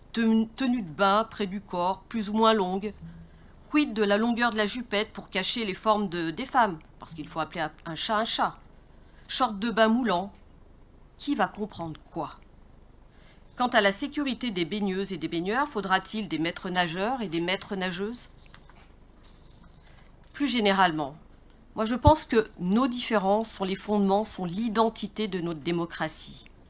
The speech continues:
Arrêtons de faire des lois, des règlements et de prendre des mesures pour répondre à toutes nos différences. En faisant ce,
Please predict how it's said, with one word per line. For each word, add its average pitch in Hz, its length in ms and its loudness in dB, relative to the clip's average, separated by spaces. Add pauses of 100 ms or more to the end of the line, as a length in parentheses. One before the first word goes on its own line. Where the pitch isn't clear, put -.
(840)
Arrêtons 262 400 4
de 240 80 0
faire 214 220 -2
des 190 160 0
lois, 180 320 4
des 180 100 -4
règlements 185 540 0
et 190 40 2
de 165 60 -2
prendre 220 280 -2
des 175 100 -4
mesures 202 480 0
pour 180 160 -8
répondre 214 320 -2
à 156 80 -2
toutes - 420 -6
nos 175 140 -2
différences. 147 760 -6 (1000)
En 202 80 0
faisant 277 280 2
ce, - 160 0